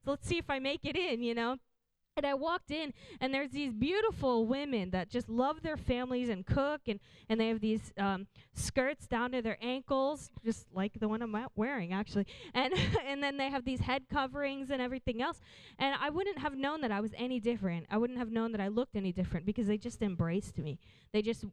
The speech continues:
welcomed me in when I walked in the doors. And I remember that, um, they were raffling off a Wow Worship s-, ninety-nine. And, <laughs> and, oh my goodness, no one's gonna know how old I am for sure.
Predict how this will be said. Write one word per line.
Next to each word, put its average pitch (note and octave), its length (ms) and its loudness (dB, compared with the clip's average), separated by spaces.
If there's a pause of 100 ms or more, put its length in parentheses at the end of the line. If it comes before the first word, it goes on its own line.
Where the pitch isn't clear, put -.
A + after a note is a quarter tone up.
welcomed A3 580 2
me F#3+ 200 0
in F#3 200 0
when F#3 140 0
I F#3 60 2
walked F#3 260 -2
in F#3+ 80 0
the E3+ 100 0
doors. F3 300 0
And G3+ 100 0
I G#3+ 40 2
remember C4 560 0 (320)
that, G#3+ 340 2
um, G3+ 240 0
they A3+ 140 2
were G#3+ 140 0
raffling B3+ 540 0
off A#3+ 220 0
a F#3 140 2
Wow A#3+ 760 2
Worship A#3+ 600 2
s-, - 180 -10 (100)
ninety-nine. B3+ 840 0 (520)
And, C4 320 2 (480)
<laughs> - 400 -2
and, E4 560 2 (360)
oh D#4 200 4
my E4+ 180 -2
goodness, E4+ 520 0 (580)
no D#4+ 140 2
one's E4 200 0
gonna D#4+ 180 -2
know D#4 140 0
how C#4+ 240 -4
old D4 100 -2
I C#4 80 2
am C#4+ 220 0
for C4+ 140 -2
sure. C4+ 400 0